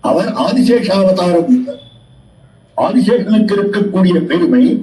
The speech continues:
பிரகிருஷ்ட விஞ்ஞான பலைக தாமன். பிரகிருஷ்ட விஞ்ஞானம்,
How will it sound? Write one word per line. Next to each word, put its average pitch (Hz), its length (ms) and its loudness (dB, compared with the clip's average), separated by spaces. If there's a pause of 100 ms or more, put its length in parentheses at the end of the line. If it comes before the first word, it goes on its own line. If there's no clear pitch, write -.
(280)
பிரகிருஷ்ட 240 640 -2
விஞ்ஞான 185 680 0
பலைக 214 560 -2
தாமன். 131 420 -4 (1120)
பிரகிருஷ்ட 254 540 0
விஞ்ஞானம், 170 680 0